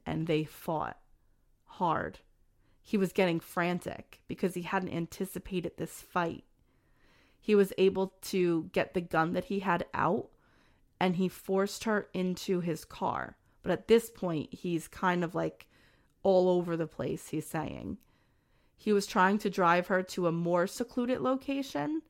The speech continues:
when she launched herself from the back seat through the passenger side window in the front.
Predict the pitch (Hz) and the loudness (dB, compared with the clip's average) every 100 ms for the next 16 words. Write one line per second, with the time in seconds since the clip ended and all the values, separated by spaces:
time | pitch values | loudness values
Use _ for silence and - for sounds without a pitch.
0 | _ _ _ _ - 202 202 185 185 - | _ _ _ _ -2 2 4 4 0 -6
1 | _ _ _ - - 214 180 - _ - | _ _ _ -8 -2 0 0 -6 _ -12
2 | - 180 185 196 190 233 269 - - 185 | -8 -6 0 2 4 4 2 -4 -2 -2
3 | 165 - 160 160 156 - 175 160 160 - | -2 0 0 0 -2 -4 -2 -2 -4 -2
4 | 170 202 - - - 185 247 247 - _ | -2 -2 -8 -12 -4 -2 -2 -4 -16 _
5 | _ _ - 208 226 226 214 - 185 190 | _ _ -6 2 2 2 -2 -2 0 0
6 | 220 196 190 - 170 165 170 170 175 175 | -2 -2 -2 -2 0 0 -2 -2 -2 -2
7 | - - 208 - 190 170 - - 175 - | -4 -8 -12 -4 -2 -2 -4 0 2 2